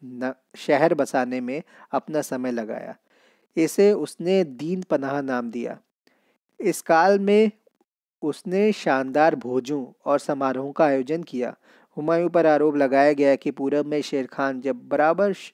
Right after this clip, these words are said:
अपनी शक्ति बढ़ा रहा था, तब उसने इन कार्यकलापों में अपना कीमती समय बर्बाद किया।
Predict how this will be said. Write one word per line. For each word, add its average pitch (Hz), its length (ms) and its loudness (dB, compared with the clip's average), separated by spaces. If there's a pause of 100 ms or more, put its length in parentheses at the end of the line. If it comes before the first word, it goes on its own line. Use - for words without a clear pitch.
अपनी 185 260 -4
शक्ति - 320 -2
बढ़ा 135 280 2
रहा 127 220 0
था, - 280 -6 (400)
तब 170 140 4
उसने 185 420 0
इन 160 320 -4
कार्यकलापों 147 840 2
में 151 140 -4
अपना 139 440 -6 (280)
कीमती 160 340 2
समय 147 260 -2
बर्बाद 123 480 0
किया। 120 260 -8